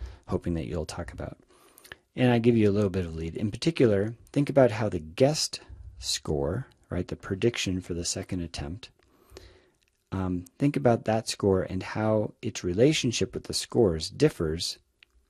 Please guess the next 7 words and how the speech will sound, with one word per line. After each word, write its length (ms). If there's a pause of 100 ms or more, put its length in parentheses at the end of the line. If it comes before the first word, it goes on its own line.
(1120)
from 340 (120)
the 100
relationship 560
between 380
the 60
two 200
scores. 560